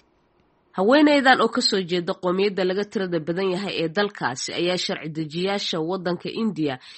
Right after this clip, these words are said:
Isniintii ay bilaabeen inay u codeeyaan si ay u doortaan madaxweynaha xige ee waddankaasi oo la filayo in haweeneydaasi ay ku guulaysato. Doorashada haweeneydan Draupadi Murmu ayaa si rasmi ah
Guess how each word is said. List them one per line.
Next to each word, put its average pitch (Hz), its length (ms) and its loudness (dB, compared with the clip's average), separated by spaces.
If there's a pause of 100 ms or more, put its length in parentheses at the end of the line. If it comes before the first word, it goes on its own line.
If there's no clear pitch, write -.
(140)
Isniintii 277 540 0
ay 190 160 0
bilaabeen 165 520 0
inay 202 220 0
u 208 140 -2
codeeyaan 170 500 0
si - 180 -6
ay 180 60 -2
u 190 140 -4
doortaan 170 460 -2
madaxweynaha 165 580 0
xige 165 240 -6
ee 156 80 0
waddankaasi 165 800 -4
oo 180 160 -2
la 160 100 -2
filayo 151 460 -2 (440)
in 285 140 2
haweeneydaasi 180 800 0
ay 160 140 0
ku 165 160 -8
guulaysato. 139 680 -2 (340)
Doorashada 165 500 0
haweeneydan 170 760 0
Draupadi 170 600 -2
Murmu 185 480 0 (120)
ayaa 156 280 0
si - 260 -2
rasmi 220 540 -2
ah 165 200 0